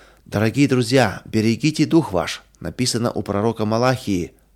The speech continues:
два пятнадцать. «Предупредите детей, которые любят учиться и хотят быстро достичь соблазнительных вершин знаний. Во-первых, как утверждают научные и медицинские статьи, вторгаться в мозг, в подсознание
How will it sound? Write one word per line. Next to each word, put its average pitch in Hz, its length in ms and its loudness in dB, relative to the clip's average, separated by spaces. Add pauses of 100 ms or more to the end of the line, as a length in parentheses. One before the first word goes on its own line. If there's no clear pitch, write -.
(120)
два 92 220 -6
пятнадцать. 101 640 -6 (520)
«Предупредите 139 720 2
детей, 131 560 4 (180)
которые 127 460 2
любят 135 340 2
учиться 110 600 -2 (240)
и 117 100 -6
хотят 139 340 2
быстро 131 360 2
достичь 131 580 0
соблазнительных 123 920 -2
вершин 117 340 0
знаний. 113 580 0 (520)
Во-первых, 127 640 2
как 120 180 -4
утверждают 117 540 2
научные 120 480 0
и 113 40 0
медицинские 113 760 -2
статьи, 123 580 0 (280)
вторгаться 143 600 2
в 120 80 -2
мозг, 147 460 4
в - 80 -20
подсознание 120 880 2